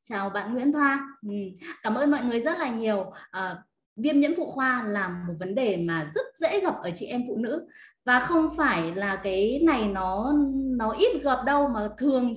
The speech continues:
xuyên gặp luôn. Và theo thống kê thì có đến chín mươi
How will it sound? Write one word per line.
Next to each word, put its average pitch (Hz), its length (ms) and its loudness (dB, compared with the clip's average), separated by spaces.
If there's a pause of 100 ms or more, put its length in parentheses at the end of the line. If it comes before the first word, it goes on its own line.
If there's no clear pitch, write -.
xuyên 320 220 2
gặp 254 180 -2
luôn. 269 240 2 (400)
Và 208 220 -2
theo 262 220 -4
thống 233 200 -4
kê 269 280 0
thì 180 200 -6
có 190 100 -4
đến 196 360 -4
chín 262 340 2
mươi 359 80 -4